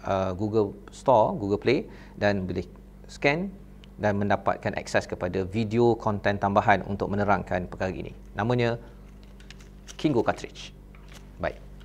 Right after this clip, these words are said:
Dan perkara yang ke-, yang seterusnya, ya, manual,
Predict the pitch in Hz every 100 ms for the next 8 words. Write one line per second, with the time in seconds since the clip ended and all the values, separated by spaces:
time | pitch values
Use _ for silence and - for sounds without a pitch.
0 | - - - - - - - 143 170 170
1 | 165 139 - 160 185 139 135 170 - 123
2 | 165 247 - - - - - - - -
3 | - - - - - - - - - -
4 | - - - - 110 107 131 147 139 87
5 | 80 - - - - - - - - -
6 | - 90 107 131 170 220